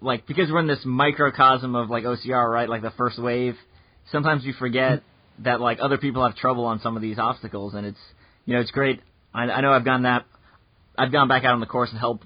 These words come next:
Speaker 1: volunteered occasionally where, like, I help pull people over obstacles, and it's just, it's a different experience. So if you've never, if you've never gone back out for the second lap, um, and,
Speaker 2: Mm-hmm.
Speaker 1: like, actually helped people, I think,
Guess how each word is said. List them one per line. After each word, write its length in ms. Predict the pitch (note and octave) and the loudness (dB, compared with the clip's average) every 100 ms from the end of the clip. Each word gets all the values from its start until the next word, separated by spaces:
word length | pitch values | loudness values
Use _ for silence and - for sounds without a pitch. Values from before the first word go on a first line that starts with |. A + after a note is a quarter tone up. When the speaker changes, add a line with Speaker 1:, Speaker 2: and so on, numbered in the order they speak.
| _ | _
Speaker 1:
volunteered 640 | - A#2 A2+ A2 A#2 A#2 | -6 -4 -4 -4 -4 -2
occasionally 440 | A2 A#2+ A2 A2+ G#2+ | -2 -4 -4 -4 -6
where, 140 | G2+ | -4
like, 120 | G2+ | -4
I 60 | G2+ | -4
help 160 | A2 - | -6 -4
pull 140 | A#2 | -6
people 260 | A#2+ G#2 G#2+ | -6 -6 -6
over 160 | G2+ | -4
obstacles, 460 | G2+ A2 - G2 G2 | -4 -4 -6 -10 -10
and 80 | G2+ | -10
it's 80 | G#2 | -8
just, 220 | A#2 - _ _ _ _ _ _ _ | -8 -10 _ _ _ _ _ _ _
it's 120 | C#3 | -4
a 60 | D#3 | 0
different 260 | E3 D#3 | 2 2
experience. 460 | - C#3 C3+ A#2 G2+ | 0 2 2 2 -4
So 100 | A#2 | -4
if 80 | A2+ | -4
you've 120 | A#2+ B2 | -4 0
never, 500 | C#3 C3 C3+ B2+ - _ _ - | 0 4 4 4 0 _ _ -8
if 80 | |
you've 80 | B2+ | 0
never 180 | D#3 D3 | 2 2
gone 240 | C3+ C3+ | 2 2
back 220 | C3+ B2+ B2+ | 2 0 0
out 180 | B2 | -2
for 80 | A#2+ | -2
the 80 | A2 - | -10 -6
second 260 | B2 A#2 | -6 -4
lap, 260 | A2+ A#2 B2+ - - _ _ _ _ | -4 -4 -6 -10 -20 _ _ _ _
um, 440 | - G#2 G2+ G2+ C3 | -8 -4 -4 -2 -2
and, 100 | C3+ | 0
Speaker 2:
Mm-hmm. 60 | |
Speaker 1:
like, 160 | C3+ C3+ | -2 -2
actually 240 | A2+ A2 | -4 -4
helped 240 | G#2+ A#2 - | -4 -4 -6
people, 300 | C#3 D3+ C#3+ | -6 -4 -4
I 120 | A2+ | -6
think, 220 | A2 G#2+ | -8 -10